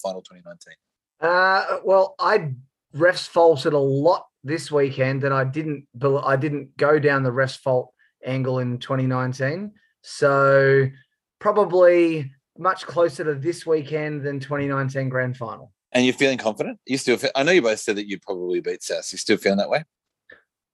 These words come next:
Speaker 2: Oh, I think the week off will help South, but, uh, you know, as was just said, we've kind of had a week off 'cause that game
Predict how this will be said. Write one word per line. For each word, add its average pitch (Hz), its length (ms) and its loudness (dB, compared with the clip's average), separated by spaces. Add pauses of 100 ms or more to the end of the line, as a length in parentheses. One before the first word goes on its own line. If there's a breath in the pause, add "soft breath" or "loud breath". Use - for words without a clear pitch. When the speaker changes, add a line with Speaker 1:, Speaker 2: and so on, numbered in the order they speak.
(100)
Speaker 2:
Oh, 247 420 0 (280 loud breath)
I 277 100 -2
think 311 280 -2
the 226 120 4
week 185 300 4
off 170 180 4
will 170 160 4
help 151 260 2
South, 185 440 0
but, 165 240 2 (220)
uh, 160 180 -16
you 151 80 -10
know, 147 60 -2
as 160 260 -2
was 151 180 -6
just 139 260 -8
said, 170 340 2 (160)
we've 147 280 -2
kind 170 380 -2
of 156 80 -6
had 170 160 0
a 170 40 4
week 160 300 -2
off 165 160 -4
'cause 147 160 -10
that 160 220 -4
game 151 440 -4